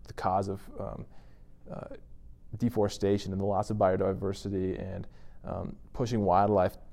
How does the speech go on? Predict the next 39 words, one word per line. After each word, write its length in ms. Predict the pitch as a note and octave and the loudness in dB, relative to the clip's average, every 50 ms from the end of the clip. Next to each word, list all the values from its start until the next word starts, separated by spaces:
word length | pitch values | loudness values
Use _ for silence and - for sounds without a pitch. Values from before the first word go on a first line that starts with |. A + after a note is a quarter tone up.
| - - | -12 -2
closer 260 | - - G#2+ G#2 - | 2 4 4 4 4
and 60 | G2+ - | 0 2
closer 200 | G2+ G2 - A2 | 2 0 0 0
to 60 | G#2+ | -2
the 40 | G2 | -2
brink 160 | E2+ G2 G2+ | 0 -2 -4
of 80 | G#2 G2 | -4 -4
extinction, 440 | G2 - - - G2 G2+ - - - - | -6 -6 -4 -4 -4 -2 -2 -4 -4 -2
I 80 | - A#2 | 0 0
just 160 | A#2 G#2+ - | 0 0 2
realized 340 | A2 A#2+ A#2+ A2+ G#2 G2+ G#2+ | 4 6 6 6 6 6 4
that 80 | F#2+ F#2+ | 2 4
I 80 | G2+ | 2
was 240 | G2+ G2 G2 - - - - - - - - | 2 0 -2 -6 -10 -14 -16 -16 -14 -12 -6
a 60 | - A2 | -2 0
major 300 | A2+ A#2+ A#2+ A#2+ A2+ G#2 | 4 4 4 6 4 2
hypocrite 440 | G#2 C3+ A#2+ B2+ B2 - A2 - | 2 0 0 0 0 0 0 -2
to 80 | - G2+ | -2 -2
say 220 | - - G2 G2 | -2 0 0 0
that 120 | G2+ F2+ C#2+ | 2 2 2
I 80 | F2+ | 2
was 300 | F#2+ F#2+ G2 G#2 - - - - - - - - - - - - - | 0 0 -2 -4 -6 -10 -14 -16 -18 -18 -18 -18 -18 -18 -18 -16 -14
truly 300 | - - - C#3+ C3+ B2 - | -8 0 4 6 8 8 8
concerned 520 | A#2 G#2+ G2+ - - - G#2+ A2 A2 A#2 | 6 2 0 0 -2 0 0 2 2 4
about 220 | A2 G2+ G2+ G2+ | 4 4 4 4
the 60 | - G2+ | 6 6
well-being 340 | G#2 G2+ G#2 G2+ G#2 G2+ | 6 6 6 4 4 0
of 60 | G2 F#2+ | 0 0
the 60 | G2 | 0
environment 520 | G2 G2 F#2+ F#2+ G2 G2+ G#2 G#2 G#2 - - | -2 0 0 2 2 2 2 2 0 -2 -2
and 140 | G2+ G2+ G2+ | -4 -2 -2
wildlife, 680 | G2 F#2+ G2+ A2 A#2+ A#2+ G#2+ F#2+ G2 G2+ - - - - | 0 2 4 4 4 4 4 2 0 0 -2 -6 -10 -14
the 80 | - - | -14 -14
flora 300 | - - - A2 A2 G#2+ | -8 -2 2 2 2 2
and 100 | G#2 G#2 | 0 0
fauna 300 | - G#2+ G2 G2+ G#2+ G2 | 0 0 0 2 0 0
of 80 | G2 | 0
the 60 | G2 G2 | -2 -2
world, 440 | G2+ G#2+ A2+ A2+ G#2 F#2+ F#2+ - | 0 2 2 4 4 2 0 -2